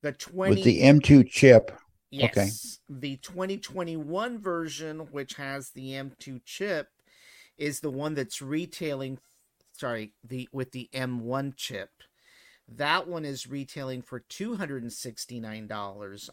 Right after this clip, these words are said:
Speaker 1: on Amazon. That's not a bad deal, even for one with
Speaker 2: That's a
Speaker 1: an
Speaker 2: big, that's
Speaker 1: M one.
Speaker 2: good. That's the,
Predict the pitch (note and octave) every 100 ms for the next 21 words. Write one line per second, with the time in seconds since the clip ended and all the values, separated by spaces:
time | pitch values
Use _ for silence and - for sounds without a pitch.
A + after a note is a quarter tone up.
0 | - G#2+ - G2 G2 G2+ G2+ G2+ D#2 D2+
1 | _ _ _ - D#3+ A#3+ G#3+ G3 E3+ B2+
2 | C#3 B2+ A2+ - C3+ E3 G#2+ - _ C#3
3 | C#3+ C#3+ - C3+ B2+ B2+ A#2+ C3+ B2+ -
4 | B2 C#3 C#3+ - C3+ A2+ C#3 D#3 - -
5 | C3 -